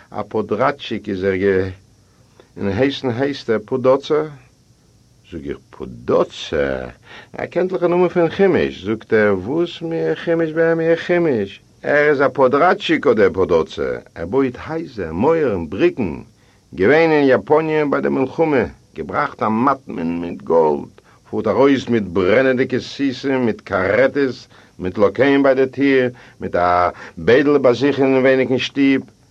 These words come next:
מיט מעבל פון פאריז, מיט א ברילאנטעם רינג אויף דער האנט. נאך גאר נישט קיין אלטער מאן, א בוכער, א נמסער, א חולוסטוי, א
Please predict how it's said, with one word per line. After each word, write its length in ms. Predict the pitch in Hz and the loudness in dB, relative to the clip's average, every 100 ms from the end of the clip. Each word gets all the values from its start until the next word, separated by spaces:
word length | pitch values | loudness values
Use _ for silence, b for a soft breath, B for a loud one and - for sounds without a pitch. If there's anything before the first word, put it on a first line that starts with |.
| _ 104 | _ -10
מיט 180 | 95 | -2
מעבל 300 | 113 135 135 131 | 2 2 2 0
פון 160 | 131 | -2
פאריז, 680 | 123 123 147 165 156 123 92 - - | 0 0 0 -2 -4 -6 -10 -16 -14
מיט 160 | 87 107 | -8 -6
א 40 | |
ברילאנטעם 840 | 90 87 120 143 151 139 151 143 | -2 2 4 4 2 0 2 2
רינג 320 | 123 165 175 | 2 2 2
אויף 140 | 170 151 | 0 0
דער 180 | 147 123 | 2 2
האנט. 240 | 113 87 b b b b b b - | 0 -4 b b b b b b -8
נאך 640 | - 139 143 - - - - | 2 4 4 0 -14 -18 -12
גאר 320 | - 135 165 - | -2 0 0 -2
נישט 320 | - - - | -6 -8 -8
קיין 160 | 139 | -4
אלטער 320 | 151 151 139 - | -2 -2 -4 -4
מאן, 320 | - 202 180 | 0 0 0
א 80 | - | 0
בוכער, 480 | 202 254 196 - | 0 0 -2 -4
א 20 | 196 | 2
נמסער, 720 | 277 320 - 202 - - 165 | 4 4 2 2 2 2 0
א 20 | |
חולוסטוי, 800 | - 208 202 202 - 262 | 2 4 4 2 2 4
א 20 | 220 | 6